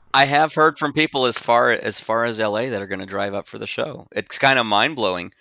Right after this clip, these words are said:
Um, and, uh, to anybody listening, I'll, during the tribute performances, uh, I'll be really hard to miss. Uh, I'll be in the crowd, and, and it'll be really obvious who I am. Um,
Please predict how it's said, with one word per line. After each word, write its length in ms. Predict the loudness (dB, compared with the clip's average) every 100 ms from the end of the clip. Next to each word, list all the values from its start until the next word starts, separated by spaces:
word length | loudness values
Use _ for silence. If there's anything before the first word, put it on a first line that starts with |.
| _ -20 -20 -2
Um, 560 | 4 6 4 2 -4 -10 _ _
and, 480 | 0 2 2 0 0
uh, 320 | 2 4 2 -2 _ -20 _ -12 -10 -4
to 100 | 0
anybody 420 | 2 2 0 -2
listening, 360 | -4 -8 -6 0
I'll, 220 | 2 2 -4 -12
during 260 | -2 0 0
the 80 | -4
tribute 400 | -6 -6 -6 -6
performances, 800 | -8 -4 -4 -4 -6 -4 -4 -2
uh, 240 | 0 0 2
I'll 100 | 0
be 120 | -2
really 320 | -6 -4 -4
hard 260 | -2 -2 -2
to 80 | -6
miss. 420 | -8 -6 -6 -10 _ _ -20 _ -2
Uh, 40 | 0 2
I'll 80 |
be 140 | 0 0
in 120 | -2
the 60 | -6
crowd, 420 | -2 0 0 -2
and, 140 | -4
and 360 | -6 -8 -10 -16 _
it'll 120 | -12
be 120 | -8 -4
really 220 | -2 -2
obvious 360 | -4 -6 -8
who 120 | -6 -2
I 160 | -2
am. 240 | -2 -6 -14 _ _ _ _
Um, 600 | 2 4 2 -2 -8 -14